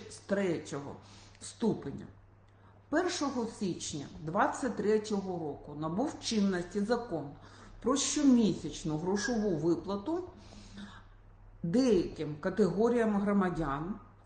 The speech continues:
який, зокрема, надає право кавалерам ордена за мужність отримувати щомісячні виплати.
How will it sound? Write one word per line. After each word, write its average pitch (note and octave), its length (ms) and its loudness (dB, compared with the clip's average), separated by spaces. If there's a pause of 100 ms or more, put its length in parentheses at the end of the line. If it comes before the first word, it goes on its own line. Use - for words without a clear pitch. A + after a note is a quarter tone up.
який, B3+ 720 0
зокрема, F#3+ 920 0 (640)
надає A#3 460 6
право G3 680 4 (580)
кавалерам G3 880 2 (640)
ордена E3 580 4
за E3 180 2
мужність G3+ 680 0 (340)
отримувати A3+ 1080 4 (200)
щомісячні G#3+ 1300 2 (200)
виплати. D3+ 680 2